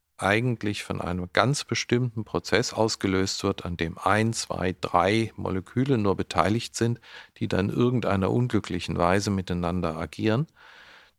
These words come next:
dann hätte man tatsächlich eine Idee, wie man Migräne heilen kann, indem man genau da eingreift. So,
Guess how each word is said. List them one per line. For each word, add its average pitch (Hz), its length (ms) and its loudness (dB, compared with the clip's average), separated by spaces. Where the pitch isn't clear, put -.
dann 139 480 2
hätte - 300 0
man 101 240 2
tatsächlich 104 880 0
eine 101 140 2
Idee, 95 520 2
wie 101 220 2
man 110 380 2
Migräne 85 520 -2
heilen 78 320 -4
kann, 139 400 2
indem 95 280 -4
man 95 120 -2
genau 92 480 0
da 92 420 2
eingreift. - 760 -10
So, 90 400 -2